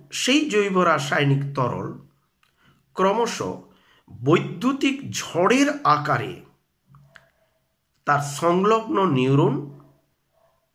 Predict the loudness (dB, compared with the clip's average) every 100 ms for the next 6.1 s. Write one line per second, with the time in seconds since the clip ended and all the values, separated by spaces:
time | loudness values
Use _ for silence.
0 | _ -10 -6 -4 -4 -4 -6 -6 -4 2
1 | 4 2 0 -6 -14 -20 -20 -20 _ _
2 | _ _ -4 -2 -2 -2 -4 -4 0 2
3 | 4 2 0 -2 2 2 4 2 2 2
4 | 2 0 -4 -14 -20 _ _ _ _ _
5 | -4 0 0 -2 -10 -20 -12 -2 0 2
6 | 0